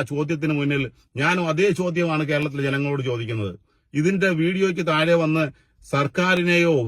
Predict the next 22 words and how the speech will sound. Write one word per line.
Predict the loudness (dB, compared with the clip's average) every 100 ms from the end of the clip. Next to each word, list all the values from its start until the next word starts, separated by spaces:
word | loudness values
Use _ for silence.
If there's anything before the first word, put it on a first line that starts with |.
| -2 -2
രാഷ്ട്രീയ | -2 -2 -2 0
പ്രസ്ഥാനത്തെയോ | 0 0 0 0 0 2 2 2 -4 _ _ _
സ-, | -2 0 2 2 2 0 -2 -6 -6 -2
ആ, | 0 2
ന്യായീകരിക്കാൻ | 4 4 4 4 4 4 2 2
നിൽക്കാതെ | 2 2 2 2 0
സ്വന്തമായിട്ടൊന്ന് | -2 0 0 0 2 0 0 -2 0
ചോദിച്ചു | 0 -2 -2
നോക്കണം. | -2 0 0 0
നിങ്ങളുടെ | 0 2 2 4 4
മകനാണ്, | 2 0 2 2 2 -2
നിങ്ങളുടെ | -4 -2 -2 -2 -2
മകനാണ്. | -2 -2 -2 -2
അം-, | -6 -8 -6
കേരളത്തിലുള്ള | -4 -4 -4 -2 -2
ജനങ്ങൾ | -2 -2 -2 -4 -8 -20 -20 -4 0
മൊത്തത്തിൽ | 0 0 0 2 2
നിങ്ങൾക്ക് | 2 2 2 0
അച്ഛനോ | 0 2 0 2 0
അമ്മയോ | 0 2 2 2
ആണെന്നുണ്ടെങ്കിൽ | 2 2 2 2 2 2
നിങ്ങളുടെ | 2 2 4 4